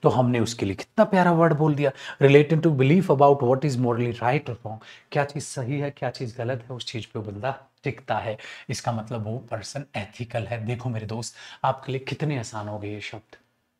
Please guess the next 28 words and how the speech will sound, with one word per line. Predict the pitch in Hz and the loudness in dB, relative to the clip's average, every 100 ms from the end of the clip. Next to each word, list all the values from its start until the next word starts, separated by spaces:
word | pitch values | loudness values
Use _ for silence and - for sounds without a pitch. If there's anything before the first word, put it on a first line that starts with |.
| _ _ _ _ _ _ _ - - _ | _ _ _ _ _ _ _ -20 -20 _
कितने | - 165 175 | 0 2 2
आसान | 123 120 107 | 0 -4 -4
हो | 104 | -4
गए। | 117 | 4
अब | 156 156 | 10 10
आपको | 143 - | 10 6
इसमें | 156 165 | 4 4
से | 156 | 0
कुछ | - 190 - | 0 0 0
नहीं | 107 | -6
करना, | 107 - - - - - 95 | -10 -16 -20 -20 -18 -12 -12
आसान | - 143 | -6 -2
हो | 160 | -2
गए | 156 | -2
सर। | 156 156 - | -6 -12 -8
चलो | 139 139 - | -6 -4 0
नेक्स्ट | 120 117 - | 0 0 -2
स्टेप | 120 - | -2 -2
पे | |
चलते | - 107 117 | -4 -6 -6
हैं, | 117 156 - - - | -8 -8 -14 -18 -6
फोर्टीन्थ | - 107 107 98 - | -2 -2 -4 -12 -16
पर। | - - - _ _ _ _ _ _ _ _ _ _ _ _ _ _ _ _ _ _ _ _ - | -20 -20 -20 _ _ _ _ _ _ _ _ _ _ _ _ _ _ _ _ _ _ _ _ 0
अगला | 143 143 143 | 2 6 4
स्टेप | - 135 120 | 4 2 4
है | 156 156 - | 0 -2 -6
फोर्टीन्थ | - - 135 107 104 92 | -18 -2 0 0 -6 -8
पर। | - | -14